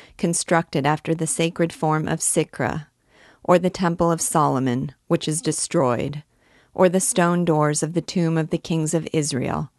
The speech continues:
which are shattered. We will be content with the fragments of the Book of Hermes, which we have at hand. I will explain to you the statue of Saint Christopher,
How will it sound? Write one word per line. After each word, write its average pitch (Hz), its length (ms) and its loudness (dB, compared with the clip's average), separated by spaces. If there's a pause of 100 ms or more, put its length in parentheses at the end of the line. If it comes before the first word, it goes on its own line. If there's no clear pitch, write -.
(220)
which 165 200 -2
are 147 60 0
shattered. - 720 -2 (920)
We 185 220 6
will 185 140 4
be 180 140 0
content 180 560 0
with 160 120 -4
the 165 100 2
fragments 160 560 0
of 156 100 -2
the 160 80 2
Book 156 240 0
of 165 120 0
Hermes, 131 680 -2 (300)
which - 180 -4
we 170 120 0
have 143 260 0
at 143 100 -2
hand. 139 600 -4 (840)
I 165 100 4
will 170 140 6
explain 175 540 0
to 156 120 -4
you 135 200 0
the 156 120 -2
statue 156 440 0
of 151 120 -2
Saint 156 300 -2
Christopher, 139 760 -2